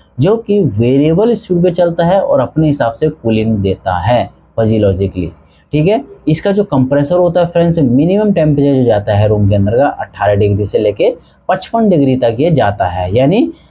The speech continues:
आप इसको अठारह डिग्री पे भी कर सकते हैं और मैक्सिमम ये पचपन डिग्री पे जाता है, जो कि बाहर का एम्बिएंट temperature होता है।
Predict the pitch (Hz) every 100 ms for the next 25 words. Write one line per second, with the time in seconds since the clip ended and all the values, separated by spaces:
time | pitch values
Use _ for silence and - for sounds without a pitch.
0 | _ 135 147 151 - 143 120 - 156 175
1 | 170 165 165 160 165 160 160 147 160 190
2 | - 139 123 127 131 143 151 156 120 -
3 | 131 123 120 123 117 110 117 131 151 117
4 | 147 120 101 107 151 - 117 107 104 139
5 | 143 123 104 101 95 90 87